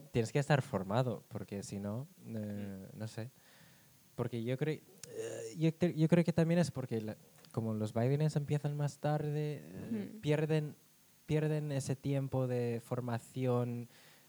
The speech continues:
Speaker 1: eh, dura, como todos los días, porque simplemente porque no tienen tiempo, porque son más mayores, tienen otras cosas que hacer. Entonces, si quieren bailar, entonces van a hacer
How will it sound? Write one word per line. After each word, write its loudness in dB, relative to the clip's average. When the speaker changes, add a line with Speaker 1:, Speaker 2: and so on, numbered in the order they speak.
Speaker 1:
eh, -2
dura, 2
como -8
todos -2
los -2
días, -4
porque -8
simplemente -6
porque -6
no -4
tienen -4
tiempo, -4
porque -8
son -10
más -8
mayores, -4
tienen -12
otras -10
cosas -10
que -10
hacer. -8
Entonces, -12
si -12
quieren 0
bailar, 0
entonces -6
van -4
a -4
hacer -6